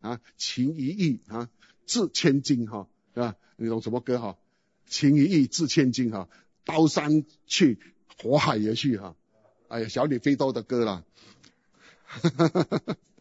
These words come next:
好，我们讲义气，但是这种的义气不是圣经里面的义哦，不要搞错了。圣经的义是指什么？Righteousness，那个义啊，不是这个义气的这个义啊。好，第四种，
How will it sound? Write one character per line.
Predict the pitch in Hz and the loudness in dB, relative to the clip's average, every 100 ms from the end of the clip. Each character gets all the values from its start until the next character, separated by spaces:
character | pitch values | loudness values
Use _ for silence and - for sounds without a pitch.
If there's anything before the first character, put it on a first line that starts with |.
| - - - | -18 -10 -2
好， | 139 131 | -2 -2
我 | 120 | -2
们 | 151 | 0
讲 | 151 110 | 0 -4
义 | 127 | -4
气， | 127 - - | -6 -8 -6
但 | - 226 | -2 0
是 | 254 - - | 0 -4 -2
这 | - 269 | 2 2
种 | - 135 | 2 -2
的 | |
义 | - 233 | 0 2
气 | 190 185 | 4 2
不 | 160 180 | 2 2
是 | 185 | 2
圣 | - 165 | 4 2
经 | 175 143 | 4 4
里 | |
面 | 113 127 | 4 2
的 | |
义 | 123 151 104 | 2 2 2
哦， | 95 - _ _ | -2 -12 _ _
不 | 185 | 2
要 | |
搞 | 147 - 117 | 2 -2 -8
错 | - 147 | -2 0
了。 | 104 85 _ _ _ _ _ _ _ _ _ _ _ _ - | -2 -8 _ _ _ _ _ _ _ _ _ _ _ _ 0
圣 | 196 | 2
经 | 185 165 | 2 2
的 | |
义 | - 190 | 2 0
是 | 151 180 | 0 -4
指 | |
什 | 113 | -6
么？ | 123 123 123 | -8 -8 -4
Righteousness， | 127 120 127 127 120 - - _ _ _ - | -4 -2 -2 -2 -4 -6 -20 _ _ _ -10
那 | |
个 | 127 - | -10 -2
义 | 143 98 _ _ _ | -2 -2 _ _ _
啊， | 95 | -14
不 | - 160 | -4 0
是 | 170 | 2
这 | 165 | 2
个 | 156 123 - _ _ _ _ | 0 -2 -6 _ _ _ _
义 | - 170 | -4 -2
气 | - - 117 | 0 0 -2
的 | 110 | -4
这 | |
个 | 113 - | -8 -10
义 | 113 | -10
啊。 | 87 87 _ _ _ _ | -12 -18 _ _ _ _
好， | - 101 - _ _ _ _ - | -8 -8 -8 _ _ _ _ -6
第 | 156 | -4
四 | - 147 | -2 -2
种， | 85 | -4